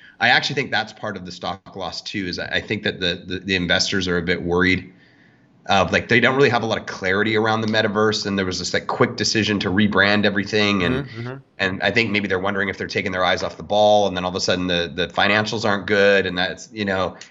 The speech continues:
Speaker 2: Listen,
Speaker 1: there's a lot of, there's a
Speaker 2: it,
Speaker 1: lot
Speaker 2: so
Speaker 1: of things in there.
Speaker 2: it, it brings me to a really important point about lead generation, and you and I talked about it pre-show when we were planning our
Speaker 1: Mm-hmm.
Speaker 2: outline, right? And I was talking about this yesterday in our meeting with my,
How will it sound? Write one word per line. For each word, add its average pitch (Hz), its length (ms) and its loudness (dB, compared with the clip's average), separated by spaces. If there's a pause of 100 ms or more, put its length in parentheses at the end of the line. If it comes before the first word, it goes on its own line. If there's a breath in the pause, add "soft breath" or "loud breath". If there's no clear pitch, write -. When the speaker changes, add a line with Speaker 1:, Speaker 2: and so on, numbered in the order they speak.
(140 loud breath)
Speaker 2:
Listen, 139 180 4
Speaker 1:
there's 160 80 6
a - 20 6
lot 120 220 6
of, 117 160 2
there's - 220 -14
a 101 60 -2
Speaker 2:
it, 104 60 -8
Speaker 1:
lot 104 140 4
Speaker 2:
so 143 120 10
Speaker 1:
of - 40 4
things 113 240 -2
in 104 100 -2
there. 90 160 -4
Speaker 2:
it, 135 160 0
it 147 200 2
brings 170 280 6
me 170 120 4
to 165 100 2
a 151 60 8
really 139 240 6
important 127 400 2
point 127 160 2
about 107 160 2
lead 104 160 -4
generation, 98 520 -2
and 101 80 -16
you 117 120 -4
and 123 80 4
I 117 80 2
talked 120 240 4
about 113 180 2
it 104 100 -8
pre-show 113 500 2
when 98 180 -6
we 98 100 -12
were 98 80 -10
planning 101 320 -6
our 95 80 -4
Speaker 1:
Mm-hmm. 98 80 0
Speaker 2:
outline, 90 300 -6
right? 95 200 -8
And 101 80 -4
I 104 100 2
was 107 180 -8
talking 117 280 2
about 110 200 2
this 113 180 -4
yesterday 107 460 -2
in 107 80 -6
our 110 80 -6
meeting 98 340 -10
with 98 140 -18
my, 101 180 -2